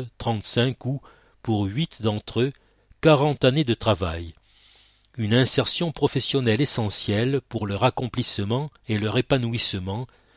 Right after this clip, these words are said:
que permet lesat Les Cigales. Cet établissement et service d'aide par le travail, niché au cœur du secteur agricole des Moules d'As,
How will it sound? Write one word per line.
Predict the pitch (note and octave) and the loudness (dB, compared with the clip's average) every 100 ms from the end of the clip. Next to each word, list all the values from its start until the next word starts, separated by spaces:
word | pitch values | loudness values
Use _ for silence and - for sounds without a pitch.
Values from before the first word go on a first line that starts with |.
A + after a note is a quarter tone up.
| _ - | _ -2
que | A#2+ | 0
permet | - D#3+ B2 B2 D3+ | 4 4 4 2 2
lesat | A#2 A#2 A2 A2 - | 2 2 2 -2 -2
Les | G#2+ | -4
Cigales. | - B2+ G#2 E2 F2+ F#2 - _ _ _ _ _ _ _ _ - | -4 -4 -4 -4 -12 -16 -16 _ _ _ _ _ _ _ _ -12
Cet | - - - | 0 2 4
établissement | D#3 D3 B2 B2+ - A#2 D3 G3+ E3 | 4 2 0 -4 -2 0 0 -2 -4
et | G2+ | -4
service | F#2 - G2+ F#2 D3+ E3+ - | -4 -2 -4 -2 -4 -4 -4
d'aide | F#2 F2+ B2+ B2+ G2+ | -6 0 2 2 -2
par | - F2+ | -6 -6
le | F2 | -6
travail, | - F2+ A2 D3 E3+ _ _ _ _ - | -4 -2 2 2 0 _ _ _ _ -10
niché | G#2+ A#2 A#2 - C#3 C#3 | -4 0 2 2 2 0
au | G#2 | -4
cœur | - C3 A#2 | 0 2 2
du | G2 | -2
secteur | - A#2 - G#2 | -2 -2 -2 -2
agricole | F#2 F#2+ G#2 - D#3+ F#3 C#3+ | 0 0 -2 -2 -2 0 0
des | F#2 F#2+ | -2 -4
Moules | G2+ G#2 G2 | -2 -2 0
d'As, | F#2+ C#3 D#3+ - | 2 2 0 -4